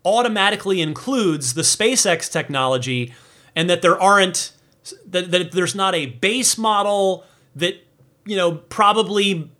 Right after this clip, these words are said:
roughly maybe matches what the Rimac did, you know, again, without the thrusters.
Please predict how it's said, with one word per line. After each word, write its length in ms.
roughly 640
maybe 320
matches 720
what 200
the 80
Rimac 540
did, 540
you 80
know, 140
again, 240
without 380
the 80
thrusters. 840